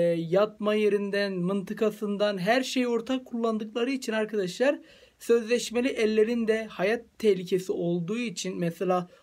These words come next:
son zamanlarda maalesef sözleşmeli er kardeşlerimizden de, e, şehit haberleri alıyoruz arkadaşlar. Bu gibi, e, üzücü haberleri almak da çok kötü bir durum. Allah mekanlarını cennet etsin. Şimdi bu kardeşlerimizin de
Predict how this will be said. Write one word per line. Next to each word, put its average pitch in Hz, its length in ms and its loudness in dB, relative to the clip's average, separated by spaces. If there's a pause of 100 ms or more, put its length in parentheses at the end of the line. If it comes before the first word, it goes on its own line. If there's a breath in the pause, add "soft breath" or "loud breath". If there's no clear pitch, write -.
(120 soft breath)
son 214 240 2
zamanlarda 196 800 0
maalesef 180 760 0 (260 soft breath)
sözleşmeli 185 580 0
er 196 160 0
kardeşlerimizden 170 1000 -2
de, 190 240 0 (360 soft breath)
e, 160 260 0
şehit 180 320 0
haberleri 175 420 2
alıyoruz 156 340 -2
arkadaşlar. 165 640 -2 (580 soft breath)
Bu 180 120 2
gibi, 202 460 4
e, 165 400 0
üzücü 180 360 0
haberleri 190 380 2
almak 202 380 0
da 196 100 0
çok 190 220 -2
kötü 196 260 -2
bir 180 100 -6
durum. 165 240 -2
Allah 175 260 0
mekanlarını 175 600 -2
cennet 175 340 -2
etsin. 254 400 -2 (340 loud breath)
Şimdi 202 320 -6
bu 254 100 -2
kardeşlerimizin 247 1000 2
de 269 300 4